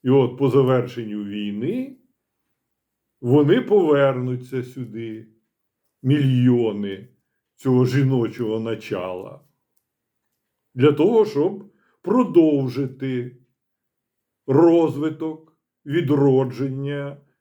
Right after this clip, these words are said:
чергового етапу української нації впродовж останніх восьми тисяч років.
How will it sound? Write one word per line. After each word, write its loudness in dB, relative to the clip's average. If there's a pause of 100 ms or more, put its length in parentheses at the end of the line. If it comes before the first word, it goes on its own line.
(140)
чергового 4
етапу -6 (320)
української -2 (100)
нації -2
впродовж 0
останніх -4
восьми 2
тисяч -6
років. -12